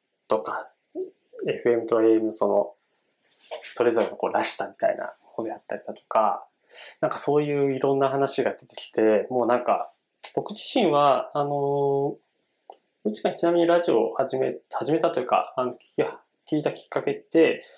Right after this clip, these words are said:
実は十代とか二十代とかの頃ではなくて、三十代だったか、あるいは二十代終わりぐらいだったかのタイミングで、あのー、北海道の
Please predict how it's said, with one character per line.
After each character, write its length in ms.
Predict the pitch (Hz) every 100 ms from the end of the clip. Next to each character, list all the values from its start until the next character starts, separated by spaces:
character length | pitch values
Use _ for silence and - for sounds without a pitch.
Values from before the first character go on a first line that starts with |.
| - - - _ -
実 140 | 208
は 40 |
十 200 | 135 185
代 160 | 147 107
と 80 | 110
か 100 | 107
二 180 | 117 113
十 160 | 135
代 280 | 107 95 - _ _ _ _ _ _
と 140 | 120
か 160 | - 101
の 100 | 101
頃 380 | - - 131 113
で 100 | 101
は 100 | 98
な 140 | 113
く 100 | -
て、 460 | - 147 135 - - - _ _ _ _ _
三 380 | - 190 214 247
十 100 | -
代 120 | 214 - - _ _
だ 80 | 190
っ 0 |
た 0 |
か、 160 | - 156
あ 60 |
る 80 | 196
い 20 |
は 120 | 175
二 140 | 143 151
十 140 | 170
代 180 | 170 170
終 80 | 160
わ 80 | 165
り 120 | 170
ぐ 60 |
ら 120 | 180 127
い 100 | 113 -
だ 120 | 113
っ 60 | 110
た 80 | 117
か 80 |
の 120 | 113 113
タ 200 | 131 139
イ 140 | 143
ミ 100 | 151
ン 60 | 151
グ 100 | 151
で、 520 | 190 175 113 - -
あ 120 | 139 139
の 80 | 135 135 135 135 135 135
ー、 80 | 151 _
北 140 | 214 220
海 100 | 214
道 260 | 175 120
の 400 | 123 147 127 -